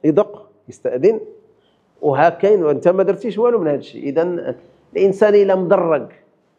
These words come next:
وغلط شي غلط وكان مدرج، اذا ما شاءش الفاحشه راه تدرج حتى يتوب، يتوب عليه الله.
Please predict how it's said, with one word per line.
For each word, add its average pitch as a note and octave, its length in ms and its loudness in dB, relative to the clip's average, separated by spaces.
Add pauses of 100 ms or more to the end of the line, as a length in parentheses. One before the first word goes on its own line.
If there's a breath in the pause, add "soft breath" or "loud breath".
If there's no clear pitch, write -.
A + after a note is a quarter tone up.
(600)
وغلط E3 380 0
شي F3 180 2
غلط E3 300 0
وكان D3+ 220 -4
مدرج، C#3 380 -2 (280)
اذا D#3+ 120 0
ما F3 200 0
شاءش G3+ 380 -2
الفاحشه D3 680 -6 (120)
راه D3+ 240 -6
تدرج D#3 300 -2 (480)
حتى - 220 -2
يتوب، C3+ 500 -2
يتوب C#3 260 -2
عليه A#2+ 200 -2
الله. G#2+ 180 -10